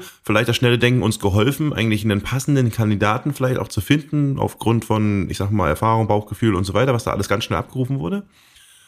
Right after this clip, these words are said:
Und, äh, dann eben aber auch eben vielleicht der Gender Bias, der gesagt hat, ah, vielleicht ist sie aber auch demnächst jetzt erstmal in Elternzeit.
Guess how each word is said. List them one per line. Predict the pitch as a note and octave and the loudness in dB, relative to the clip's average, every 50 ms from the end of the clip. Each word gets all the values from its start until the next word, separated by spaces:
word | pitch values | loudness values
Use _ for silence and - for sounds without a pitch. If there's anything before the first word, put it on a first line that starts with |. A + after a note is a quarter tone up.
| _ _ - | _ _ -2
Und, | - B2 B2+ B2+ B2 - | 2 4 4 4 4 2
äh, | F#2 A#2 A#2 F#2+ C#2+ C2+ | 2 2 2 0 0 -2
dann | - A2 A2+ A#2 D2 | 0 0 0 0 0
eben | F#2+ A#2 A2+ G2 | 2 0 0 0
aber | - - G#2 G2+ D#2+ - | -2 -4 -4 -4 -2 -2
auch | G2 G#2+ G#2 - | -2 -2 -2 -2
eben | - G#2 G#2+ G#2 G#2 | -2 -2 0 0 -2
vielleicht | - - F#2 F#2 G2+ | -2 0 0 0 2
der | G2+ F2 | 0 2
Gender | F2 G2+ A2 A#2 A2 | 2 2 2 2 2
Bias, | G2+ G2 G2 F#2 F2+ F#2+ F#2 - - - - | 2 2 2 2 2 2 0 -2 -6 -12 -8
der | - D#2+ F2+ F2 E2+ E2 - | -4 -2 0 0 0 -2 -4
gesagt | - - - - F#2 F#2 F#2+ | -6 -10 -8 -6 -4 -4 -4
hat, | - | -4
ah, | - G#2 F#2+ D2+ - - A2+ G#2+ - | -4 -6 -8 -8 -8 -8 -8 -8 -6
vielleicht | - G#2+ G#2+ G2 G#2+ - - - - - - - - - _ _ - | -2 0 0 0 0 -2 -6 -18 -20 -20 -20 -20 -20 -20 _ _ -10
ist | - - - - | -10 -8 -8 -4
sie | A#2 - | -2 0
aber | - A2 G2+ | 0 0 0
auch | G2+ G2+ G2+ - | 0 -2 -2 -2
demnächst | - G2+ G#2 G#2 G#2 G#2 - | -2 2 2 2 2 2 0
jetzt | G#2+ G2 - | -2 -4 -2
erstmal | - E2+ - G2+ F#2+ - | -4 -2 0 0 0 0
in | - | 0
Elternzeit. | E2 F#2+ F2 D#2 - E2+ D#2+ | 0 0 0 0 -2 -4 -6